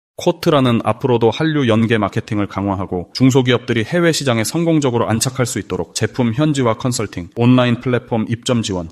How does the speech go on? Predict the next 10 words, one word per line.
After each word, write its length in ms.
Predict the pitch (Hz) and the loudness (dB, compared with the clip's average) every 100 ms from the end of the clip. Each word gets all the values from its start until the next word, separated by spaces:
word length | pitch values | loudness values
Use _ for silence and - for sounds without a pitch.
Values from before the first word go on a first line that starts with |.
| - | -2
해외 220 | 160 151 | 2 2
전시회 420 | 139 117 120 120 | 2 -2 0 -2
참가 300 | 113 147 135 | -2 -2 0
지원 280 | 123 107 98 | 0 -2 -2
등 180 | 95 90 - | -4 -6 -6
다각적인 540 | 107 120 120 120 117 | -4 -2 -2 0 0
노력을 320 | 107 101 101 101 | 0 0 0 -4
아끼지 340 | 98 113 107 | -6 -6 -4
않을 240 | 95 104 | -2 -2
예정입니다. 560 | 92 87 87 85 82 87 | -2 -6 -8 -10 -12 -16